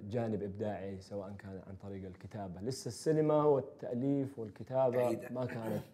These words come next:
Speaker 1: في، واردة أصلًا، وجزء أساسي إنها ما كانت واردة إنها كانت م-، ما هي موجودة في مجتمعنا يعني. فصعب تكون سينمائي في وسط ما في له سينما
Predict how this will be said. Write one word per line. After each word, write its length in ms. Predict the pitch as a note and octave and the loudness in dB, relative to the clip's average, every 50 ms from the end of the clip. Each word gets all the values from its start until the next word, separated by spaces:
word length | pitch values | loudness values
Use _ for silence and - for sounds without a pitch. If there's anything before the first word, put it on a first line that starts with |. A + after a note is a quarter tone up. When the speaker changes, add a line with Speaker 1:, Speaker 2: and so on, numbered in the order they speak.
| - - | -18 -10
Speaker 1:
في، 160 | - A2 G#2+ G#2 | -8 -6 -4 0
واردة 480 | A2 B2 C3 B2+ A#2+ A2 G2 G#2 - - | 4 6 8 8 8 6 4 2 -2 -4
أصلًا، 260 | A#2+ - G2 F2+ F2+ F2+ F#2 - - - - - - - - - - - - - - - - - | -6 -8 -10 -12 -12 -12 -14 -16 -20 -20 -20 -20 -20 -20 -20 -20 -20 -20 -20 -20 -20 -20 -14 -6
وجزء 380 | - B2 D3+ G#3+ F3+ - - E3+ | 0 8 10 10 10 10 8 8
أساسي 360 | D#3+ C#3 G3 G3+ G3 G3 G3 E3+ | 8 10 12 12 12 12 12 8
إنها 140 | D#3 D#3 | 8 8
ما 140 | E3 F3 F3+ | 8 8 6
كانت 320 | F3 - F3+ E3+ D#3 - D3+ | 6 6 6 4 4 6 6
واردة 340 | E3 F3+ F#3 F3+ F3 F3 | 4 6 6 6 4 4
إنها 220 | F#3 F#3 F3+ E3+ D#3+ | 4 2 0 0 -2
كانت 380 | - - F3+ F3+ F3 F3 E3+ E3+ - - - D#3+ - | -2 -4 -2 0 2 0 0 -2 -6 -14 -14 -12 -10
م-، 540 | D#3 C#3+ D3 D#3+ - A#3 A#3 A#3 F#3 D3+ D#3 | -8 -8 -8 -8 -10 -14 -14 -12 -8 0 6
ما 80 | E3+ | 8
هي 80 | F3 F3 | 8 10
موجودة 440 | E3+ D#3+ D3+ C#3+ D3 F3+ D#3+ A2 G2+ | 10 10 10 10 10 8 8 8 6
في 140 | - A2 G#2 | 0 -4 -4
مجتمعنا 500 | G#2 G#2 - - A2+ A2 G#2 F2 E2 - - E2 | -6 -6 -6 -6 -8 -6 -6 -8 -10 -12 -14 -16
يعني. 180 | E2+ F2 F#2+ | -14 -14 -14
فصعب 840 | F#2+ - G2+ G#2+ G#2 - - - - - - - - - C3 B2+ - | -12 -8 -4 -4 -4 -6 -8 -20 -20 -20 -14 -4 0 0 0 0 0
تكون 240 | C#3 - E3 D#3 | -4 -2 0 0
سينمائي 640 | C#3+ D3 - B2+ B2+ A#2+ B2 C#3 D3+ C#3+ - D3 C3 | 0 0 2 0 2 2 2 4 2 2 2 2 0
في 220 | - - B2+ B2+ A#2+ | -2 -2 -2 -2 0
وسط 340 | A#2 C3 C3 B2+ C3+ B2+ - - - | 2 2 0 0 -2 -6 -6 -6 -10
ما 300 | B2 A#2+ A#2+ A#2+ B2 B2 | -6 -4 -2 -2 -2 -2
في 180 | A#2 - B2 A#2 | -4 -6 -6 -6
له 80 | A2 | -6
سينما 340 | - - C#3+ A#2 G2 E2+ D2 | -4 -2 -2 -2 -2 -2 -6